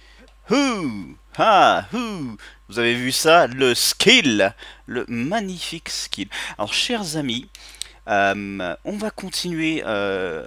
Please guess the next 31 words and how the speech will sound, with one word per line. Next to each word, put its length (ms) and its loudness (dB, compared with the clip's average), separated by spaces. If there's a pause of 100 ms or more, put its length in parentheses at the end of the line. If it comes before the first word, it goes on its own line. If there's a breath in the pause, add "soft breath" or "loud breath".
à 200 -4
personnaliser 640 -4
notre 320 -6
bateau. 400 -8 (320 loud breath)
Je 160 -6
pense 280 -8
que 100 -14
structurellement, 1200 -2 (240 soft breath)
au 140 -8
niveau, 580 -6
euh, 260 -6
du 220 -12
mât 360 2
et 100 -8
au 100 -8
niveau 500 -8
du, 260 -16
du, 180 -18
du 200 -18
second 380 -6
mât, 320 -4 (400 loud breath)
euh, 240 -12
c'est 220 -4
fait. 480 0
Il 140 -6
me 100 -4
manque 440 -4
un 140 -12
beau 220 -12
drapeau 360 -10
pirate. 540 -6